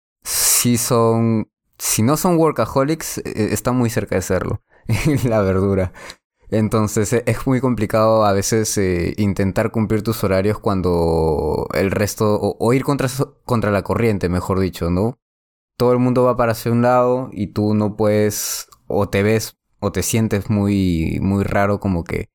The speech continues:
intentando cumplir lo que realmente debería hacer cuando el resto no lo hace. Eh, pero bueno, o sea, son, son realidades y e-,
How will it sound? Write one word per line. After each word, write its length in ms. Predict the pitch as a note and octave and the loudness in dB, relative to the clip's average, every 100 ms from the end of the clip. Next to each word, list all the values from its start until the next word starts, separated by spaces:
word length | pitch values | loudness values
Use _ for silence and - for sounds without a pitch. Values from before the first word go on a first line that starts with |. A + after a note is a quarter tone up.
| _ - | _ -8
intentando 520 | G#2 G2 G2+ G#2+ G#2+ G#2+ | -2 0 0 2 0 0
cumplir 320 | F#2+ G2+ G2 | -2 0 0
lo 100 | G2 | 0
que 80 | G2 | 0
realmente 400 | F2+ F#2+ F2+ G2+ | 0 0 0 0
debería 360 | F#2 F2 E2+ | 0 2 0
hacer 260 | F#2 F#2 F2 | 0 -2 -2
cuando 180 | F#2 E2+ | 0 0
el 60 | |
resto 280 | D#2+ F2 - | -2 -4 -2
no 100 | E2+ | -2
lo 100 | D#2+ | 0
hace. 280 | B1 - G2+ - _ _ _ _ _ _ | -2 -4 -10 -14 _ _ _ _ _ _
Eh, 600 | - F2+ F2 E2+ D#2 C#2+ B1+ A1+ - - - | -4 0 0 0 0 0 -2 -4 -6 -10 -2
pero 140 | G#2+ | 2
bueno, 400 | C#3+ C#3+ F#2 - | 2 2 0 -6
o 100 | - | -12
sea, 180 | F#2 G2 | -4 -2
son, 240 | - G#2+ G#2 | 0 -2 0
son 180 | A2+ G#2+ | 0 0
realidades 600 | A2 F#2+ G2 G2+ F#2 - | 0 2 2 2 -2 -4
y 280 | G2 F2 F#2 | 0 2 0
e-, 140 | F#2 | -2